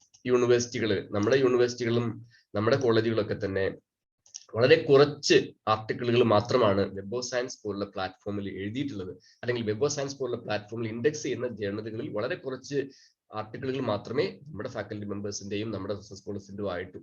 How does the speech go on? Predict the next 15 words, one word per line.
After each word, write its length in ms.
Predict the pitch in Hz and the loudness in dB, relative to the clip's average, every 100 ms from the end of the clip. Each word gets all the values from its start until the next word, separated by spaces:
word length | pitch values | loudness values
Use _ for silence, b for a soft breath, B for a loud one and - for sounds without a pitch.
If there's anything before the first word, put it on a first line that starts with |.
| - | -8
ഉള്ളൂ 340 | 117 156 180 | -4 2 2
എന്നുള്ളത് 300 | 123 101 95 | 2 -2 -8
ഒരു 80 | 98 | -8
വസ്തുതയാണ്. 720 | 92 - 104 107 95 104 123 b b - | -8 -10 -6 -4 -2 -4 -8 b b -10
ഇതിപ്പോ, 220 | 156 147 | 0 2
ഇതിപ്പോ 520 | 131 - - 131 143 | 2 -2 -8 -6 -2
ഞാൻ 320 | 143 135 143 - | 0 -2 -2 -2
കാണിക്കുന്നത് 560 | 123 123 131 139 151 | 0 0 -2 0 0
കെമിസ്-, 400 | 127 113 117 - | 0 -4 -6 -4
ഏ, 100 | 104 | -4
കേംബ്രിഡ്ജ് 440 | 101 - 120 135 139 | -4 -6 -8 -6 -4
യൂണിവേഴ്സിറ്റി 800 | 131 120 120 120 - 127 139 - _ _ _ _ - | -2 -2 -4 -6 -10 -10 -10 -14 _ _ _ _ -10
ഇതുവരെ 280 | 113 135 135 | 0 4 4
പബ്ലിഷ് 320 | 131 107 113 | 2 -4 -6
ചെയ്തിട്ടുള്ള 420 | 117 107 98 85 | -6 -8 -10 -12